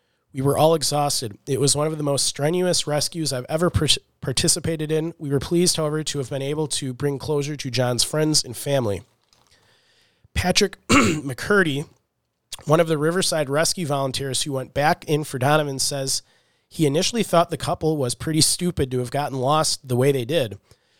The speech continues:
But Mc-, McCurdy had never been down into Long Valley, and once he had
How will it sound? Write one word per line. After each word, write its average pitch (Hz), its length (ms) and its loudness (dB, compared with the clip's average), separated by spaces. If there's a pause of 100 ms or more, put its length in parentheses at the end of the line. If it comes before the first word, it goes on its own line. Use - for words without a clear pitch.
(180)
But 143 160 -4
Mc-, 139 260 -2
McCurdy 170 600 2
had 151 180 -2
never 151 340 0
been 151 260 0
down 143 380 0
into 139 440 -2
Long 127 320 -2
Valley, 131 380 0
and 110 160 -6
once 139 240 -2
he 175 120 -4
had 143 400 -2